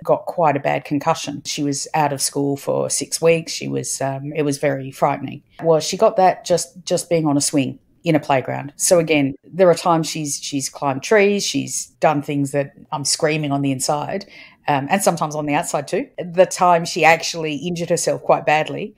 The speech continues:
she was just in a normal playground doing normal playground things.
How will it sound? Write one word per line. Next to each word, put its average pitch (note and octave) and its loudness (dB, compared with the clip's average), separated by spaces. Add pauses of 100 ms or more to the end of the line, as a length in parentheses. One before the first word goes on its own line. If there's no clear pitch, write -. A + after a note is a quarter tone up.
she - -6
was D3 -6
just D3 -6
in D#3 -2
a D3 2
normal D#3 2
playground C#3 -2
doing C#3 -4
normal C3+ -2
playground C3+ -2
things. B2+ -14